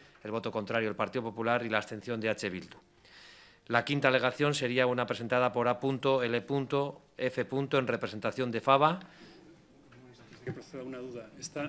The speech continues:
Speaker 2: esta es efe-, esta es,
Speaker 1: Pero,
Speaker 2: es esta
Speaker 1: señor
Speaker 2: efecti-
Speaker 1: Uriarte, no tiene la, el uso de la palabra y no se lo voy a conceder en estos
Speaker 2: Es para
Speaker 1: momentos.
Speaker 2: aclarar
Speaker 1: Estamos realizando una votación. No hay, no hay nada que aclarar.
Speaker 2: Es para aclarar
Speaker 1: Está todo
Speaker 2: cuál es,
Speaker 1: aclarado. Señor
Speaker 2: cuál de las
Speaker 1: Uriarte,
Speaker 2: que se
Speaker 1: no
Speaker 2: está
Speaker 1: tiene,
Speaker 2: votando. Es
Speaker 1: le
Speaker 2: que
Speaker 1: llama al
Speaker 2: había
Speaker 1: orden por
Speaker 2: dos.
Speaker 1: primera vez.
Speaker 2: Es que había dos.
Speaker 1: No tiene usted,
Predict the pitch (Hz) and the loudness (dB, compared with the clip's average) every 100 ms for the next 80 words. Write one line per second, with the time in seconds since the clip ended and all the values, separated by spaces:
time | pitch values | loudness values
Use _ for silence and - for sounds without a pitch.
0 | 147 - - 147 - - - 131 - - | 10 10 10 4 4 4 -2 0 0 2
1 | 147 - 185 139 147 160 151 143 113 147 | 4 2 2 2 8 10 10 8 6 2
2 | 95 135 165 185 175 139 123 131 147 143 | -2 -4 -2 2 4 4 2 -2 0 0
3 | - 139 160 180 131 151 156 151 143 139 | 6 6 8 4 2 -2 0 2 2 2
4 | 131 127 123 123 113 139 131 135 135 139 | 0 -2 -2 -4 2 6 6 6 8 10
5 | 139 160 151 170 165 156 135 135 135 127 | 8 6 4 2 4 4 4 2 0 2
6 | 175 180 151 190 190 180 156 135 120 117 | 2 4 2 8 8 8 6 4 4 6
7 | 143 139 135 143 - 143 - 147 135 127 | 6 6 6 6 8 10 10 8 6 6
8 | 143 175 - 170 - 135 180 127 123 170 | 6 8 10 8 6 4 6 8 8 8
9 | 170 120 - 139 175 190 196 185 175 147 | 6 2 2 8 12 12 12 12 10 10
10 | 143 139 101 92 - - 135 123 143 - | 8 8 8 0 -8 -6 -2 -2 -4 0
11 | 170 175 185 185 185 196 | 2 6 6 6 4 2